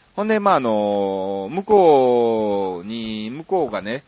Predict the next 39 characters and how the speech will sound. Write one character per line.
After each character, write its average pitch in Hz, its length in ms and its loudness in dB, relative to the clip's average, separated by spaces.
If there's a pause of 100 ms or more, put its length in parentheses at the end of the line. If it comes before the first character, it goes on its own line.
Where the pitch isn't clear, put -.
(140)
あ 95 80 -8
の、 104 160 -4
ス - 100 -18
タ 165 160 -2
ー - 40 -4
ト 165 100 -6
が 156 160 0
七 - 260 -14
時 151 140 -6
な 98 160 -6
ん 95 40 -12
で 85 120 -12
す 82 120 -18
が、 135 200 0 (240)
ま 170 100 -2
あ、 - 20 -2
一 160 120 -6
応 139 400 0
六 139 580 -4
時 135 160 -8
半 143 320 -6
前 143 220 -2
ぐ 147 100 -4
ら 123 140 2
い 95 80 -10
開 113 280 -6
場 110 220 -4
と - 80 -14
い 95 60 -8
う 95 60 -12
こ 101 120 -12
と 92 80 -14
な 90 160 -14
ん 92 80 -16
で、 123 180 -4 (320)
で 143 180 -4
き 240 200 -14
れ 247 200 -2
ば 185 360 -4